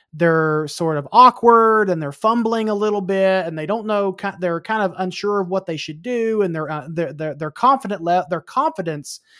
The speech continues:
level is really low. But with Wes,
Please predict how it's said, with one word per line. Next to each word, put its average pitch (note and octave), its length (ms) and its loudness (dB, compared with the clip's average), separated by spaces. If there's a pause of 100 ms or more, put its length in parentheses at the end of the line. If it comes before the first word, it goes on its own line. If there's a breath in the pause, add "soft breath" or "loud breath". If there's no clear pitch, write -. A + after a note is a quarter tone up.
(180 soft breath)
level F3 380 2
is D#3 180 -2
really E3 320 -2
low. D3+ 600 2 (360 soft breath)
But D#3 240 2
with D#3+ 160 -4
Wes, E3 800 -4